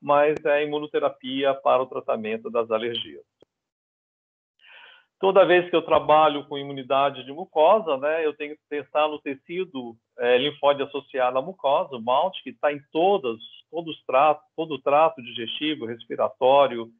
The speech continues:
higiene e urinário. Então, se eu, se eu trabalho com o tecido linfóide associado ao brônquios, ele se chama malt. Se o tecido é nasal, é nalt. Se é o tecido linfóide associado ao intestino, é gout. No gout eu tenho as placas, é, de Peyer,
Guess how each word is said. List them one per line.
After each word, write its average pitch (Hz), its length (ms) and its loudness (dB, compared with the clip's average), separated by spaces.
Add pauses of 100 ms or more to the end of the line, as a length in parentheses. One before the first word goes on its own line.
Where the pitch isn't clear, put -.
(140)
higiene 135 420 -6
e 135 100 -14
urinário. 147 640 0 (400)
Então, 165 440 2
se - 60 -6
eu, 156 200 2
se 160 40 0
eu 147 80 0
trabalho 147 580 2
com 143 200 -8
o 135 60 -12
tecido 135 320 -10
linfóide 131 360 -6
associado 127 640 -4
ao 120 120 -6
brônquios, 131 520 -6
ele 123 120 -10
se - 120 -20
chama 127 240 -4
malt. 156 360 2
Se 156 340 -12
o 135 80 -8
tecido 135 480 -10 (320)
é 131 100 2
nasal, 131 540 2
é 123 60 -2
nalt. 156 440 2
Se 156 220 -10
é 151 40 -4
o 139 60 -8
tecido 143 320 -14
linfóide 135 440 -6
associado 131 360 -4
ao 123 40 -6
intestino, 127 420 -10
é 139 60 -8
gout. 151 680 0 (320)
No 139 140 -6
gout 151 320 6
eu 143 60 -6
tenho 143 180 -6
as 135 100 -10
placas, 131 400 -2 (220)
é, 123 320 -2
de 127 220 -12
Peyer, 156 440 0